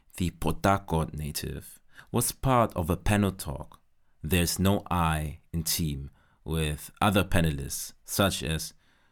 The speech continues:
Tunde Balogun, co-founder and president of L V R N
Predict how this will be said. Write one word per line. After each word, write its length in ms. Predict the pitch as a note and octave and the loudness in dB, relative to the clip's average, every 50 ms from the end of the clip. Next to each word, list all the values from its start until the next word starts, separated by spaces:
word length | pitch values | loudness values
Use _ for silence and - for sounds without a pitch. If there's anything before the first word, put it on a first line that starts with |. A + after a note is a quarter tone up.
| _ _ _ _ - - | _ _ _ _ -8 0
Tunde 580 | - G#2+ A2 A2+ A2 G#2+ A2 A2 A#2 A#2 G#2 E2 | 2 4 4 6 4 4 2 2 2 0 0 0
Balogun, 640 | E2 E2 E2 E2 E2+ D#2+ D2+ D#2+ D#2+ D#2+ E2+ F#2 F#2+ - - _ _ _ | 0 2 2 2 0 0 -2 -2 -2 -2 -2 -4 -6 -10 -16 _ _ _
co-founder 800 | - - A2 G#2+ G#2 G2+ - - F2+ F2 E2 D#2+ D#2 E2 D#2+ D2 | -2 2 4 4 4 4 4 2 2 4 2 2 2 0 0 -2
and 260 | - - D#2 D2+ D2 - | -2 -4 -4 -6 -6 -2
president 560 | - F#2 F#2 E2 D#2+ C#2+ E2 D#2+ D#2 D2 - | 0 0 0 0 -2 -2 -2 -2 -2 -2 -4
of 280 | - - D2 C#2+ C#2 - - - - - _ _ _ _ _ _ _ | -6 -8 -8 -8 -10 -12 -16 -18 -18 -20 _ _ _ _ _ _ _
L 240 | - F#2+ F#2+ F#2+ F#2 | 2 4 4 6 4
V 320 | F2 D2+ E2 E2+ E2 D#2+ - | 2 2 0 0 0 0 0
R 220 | - D2+ D#2 D2+ - - | -2 -2 -2 -2 -2 -4
N 260 | C#2+ D2+ E2+ A2 | -4 -4 -4 -4